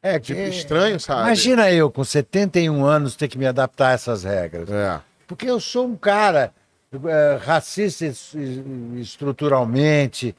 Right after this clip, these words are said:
Speaker 2: Todos nós, né?
Speaker 1: homofóbico estruturalmente, enfim,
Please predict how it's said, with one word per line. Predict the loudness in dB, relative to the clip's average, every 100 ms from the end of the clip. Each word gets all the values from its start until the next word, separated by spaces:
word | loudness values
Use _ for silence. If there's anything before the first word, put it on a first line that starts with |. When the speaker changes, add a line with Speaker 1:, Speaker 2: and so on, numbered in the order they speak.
| _ -2
Speaker 2:
Todos | 2 4 4
nós, | 4 4 2
né? | 0
Speaker 1:
homofóbico | 2 4 4 2 0 -4 -6
estruturalmente, | -6 -4 -4 0 2 2 2 -4 -4 -4 -8 -10 -14 -14 _ _ _ _
enfim, | -8 -6 0 0 -2